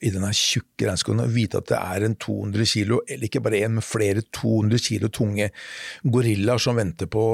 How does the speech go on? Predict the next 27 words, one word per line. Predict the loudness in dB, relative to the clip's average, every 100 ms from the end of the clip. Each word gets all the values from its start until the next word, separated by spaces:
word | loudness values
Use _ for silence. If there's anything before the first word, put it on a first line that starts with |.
| 2
meg | 2 0
et | 0
eller | -2
annet | 0
sted | 0
inne | 0
der, | 0 0 -2
det | -4 -4
er | -4 -6
helt | -8
fantastisk. | -8 -10 -6 -6 -4 -4 -2
Og | 0
så, | 4 4 6 4 0 -8 -18 -16 -16 -2 2
disse | 4
vokterne, | 4 2 2 4 4 2
veldig | 0 0 2 4 4 4 4 4 2
profesjonelle, | 2 2 4 4 4
de | 4
har | 4 4
jo | 4
med | 2
seg | 2 2
walkie-talkie, | 0 0 0 2 0
så | 2 4
da | 4
er |
det | 2